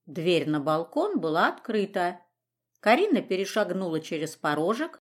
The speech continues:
который мог заскрипеть в неожиданный момент, и вышла на балкон. Теплота сентябрьской ночи окутала её, как одеяло.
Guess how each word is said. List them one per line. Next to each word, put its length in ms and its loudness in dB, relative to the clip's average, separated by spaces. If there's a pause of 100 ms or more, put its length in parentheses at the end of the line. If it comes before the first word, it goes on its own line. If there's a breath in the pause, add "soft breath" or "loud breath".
который 380 -4
мог 240 -4
заскрипеть 640 -6
в 80 -10
неожиданный 720 -2
момент, 540 0 (420)
и 140 -10
вышла 420 -4
на 140 2
балкон. 640 0 (680)
Теплота 580 -2
сентябрьской 840 -4
ночи 520 -2
окутала 580 -2
её, 420 2
как 280 -2
одеяло. 760 -2